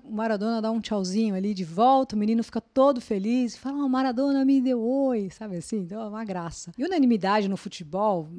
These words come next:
a gente sabe, é, é coisa rara, né? Mas infelizmente a gente viu isso aí no dia vinte e cinco de novembro, né, de dois mil e vinte, com a morte por ataque cardíaco do Maradona aos sessenta anos, praticamente todos os times e torcedores do mundo fazendo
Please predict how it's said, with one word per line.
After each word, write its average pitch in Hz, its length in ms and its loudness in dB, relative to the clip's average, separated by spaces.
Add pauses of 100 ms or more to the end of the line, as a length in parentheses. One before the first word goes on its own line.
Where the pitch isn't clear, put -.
a 170 40 -10
gente 208 220 -6
sabe, 170 260 -4
é, 175 200 -4
é 180 80 -8
coisa 190 320 -4
rara, 165 420 -4
né? 151 140 -6
Mas 175 220 -8
infelizmente 208 600 -6
a 262 40 -6
gente 320 220 -4
viu 330 200 2
isso 285 320 2
aí 233 180 -2
no 240 140 0
dia 208 180 -2
vinte 202 180 -6
e - 20 -10
cinco 196 280 -6
de 175 120 -6
novembro, 196 580 -4
né, 196 220 -4
de 160 100 -8
dois 170 200 -4
mil 180 120 -2
e - 20 -4
vinte, 233 360 -2
com 240 100 -2
a 233 60 4
morte 208 440 0
por 196 240 -6
ataque 190 360 -6
cardíaco 190 500 -2
do 175 80 -4
Maradona 185 560 -2
aos 180 140 -4
sessenta 196 480 -4
anos, 208 420 0
praticamente 208 640 -4
todos 233 560 4
os - 240 -8
times 220 500 2
e 196 60 -6
torcedores 202 800 0
do 214 100 0
mundo 220 460 4
fazendo 190 420 -4